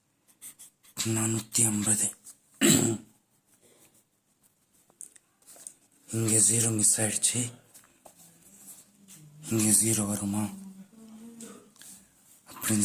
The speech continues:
ஜீரோ வந்தா, அப்படி ஜீரோ வந்தா சி போர்டில் வரும்.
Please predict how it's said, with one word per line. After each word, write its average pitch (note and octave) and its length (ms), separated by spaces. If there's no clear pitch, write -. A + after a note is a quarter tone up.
ஜீரோ A#2 300
வந்தா, G#2 260
அப்படி - 260
ஜீரோ A#2 300
வந்தா G#2+ 240
சி A#2+ 100
போர்டில் G2+ 280
வரும். G#2 220